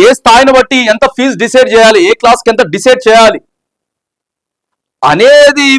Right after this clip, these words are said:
పెట్టండి సార్ అంటే మన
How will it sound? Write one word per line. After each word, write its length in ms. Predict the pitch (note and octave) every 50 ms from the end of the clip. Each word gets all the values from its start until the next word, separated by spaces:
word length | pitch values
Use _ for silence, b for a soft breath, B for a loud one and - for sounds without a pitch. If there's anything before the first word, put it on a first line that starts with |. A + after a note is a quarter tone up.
| C4+ _ -
పెట్టండి 440 | A#3 A#3 A3+ - B3+ C4 B3 B3 B3 G3+ G#3+
సార్ 200 | A3+ A3 G#3+ A3 G#3+
అంటే 240 | G#3 - C4 B3 G#3+ G3+ - D#3 - _ _ _ _ _ _ _ _ _ _ _ _ _ _ _ _ _ _ _ _ _ _ _ _ _ _ _ _ _ _ _ _ _ _ -
మన 200 | A#3 A#3 A3+ A3+